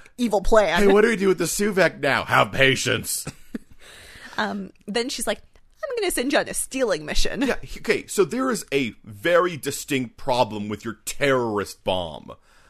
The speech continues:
Speaker 2: Apparently
Speaker 1: The terrorist bomb requires something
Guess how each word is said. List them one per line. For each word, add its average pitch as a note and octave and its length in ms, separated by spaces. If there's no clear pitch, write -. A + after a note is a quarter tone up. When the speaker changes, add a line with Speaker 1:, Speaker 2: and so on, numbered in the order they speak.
Speaker 2:
Apparently G#2+ 1200
Speaker 1:
The A#3 80
terrorist G#4+ 640
bomb A3+ 400
requires E4 580
something E3 520